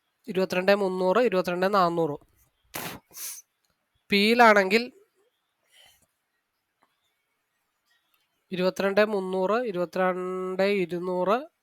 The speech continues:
ഇരുപത്തിരണ്ടായിരം. പിന്നെ ചിലവർ അടുത്ത ആഴ്ചത്തെ ചിലപ്പോൾ എടുത്ത് വെക്കുന്നവരുണ്ടാവും കേട്ടോ. അവർക്കായിട്ടുള്ള സെലക്ട് ചെയ്യാൻ പറ്റുന്ന ഒറ്റ സ്ട്രൈക്ക് എന്ന് പറഞ്ഞാൽ, ആ, ഇരുപത്തിരണ്ടായിരം,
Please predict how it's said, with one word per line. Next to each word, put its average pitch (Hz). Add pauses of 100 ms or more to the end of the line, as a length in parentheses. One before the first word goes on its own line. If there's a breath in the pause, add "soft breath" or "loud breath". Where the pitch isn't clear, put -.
(140)
ഇരുപത്തിരണ്ടായിരം. 151 (880 soft breath)
പിന്നെ 208
ചിലവർ 220
അടുത്ത 208
ആഴ്ചത്തെ 214
ചിലപ്പോൾ 202
എടുത്ത് 190
വെക്കുന്നവരുണ്ടാവും 170
കേട്ടോ. 143
അവർക്കായിട്ടുള്ള 185
സെലക്ട് 180
ചെയ്യാൻ 185
പറ്റുന്ന 185
ഒറ്റ 175
സ്ട്രൈക്ക് 180
എന്ന് 185
പറഞ്ഞാൽ, 170 (960)
ആ, 180 (800)
ഇരുപത്തിരണ്ടായിരം, 196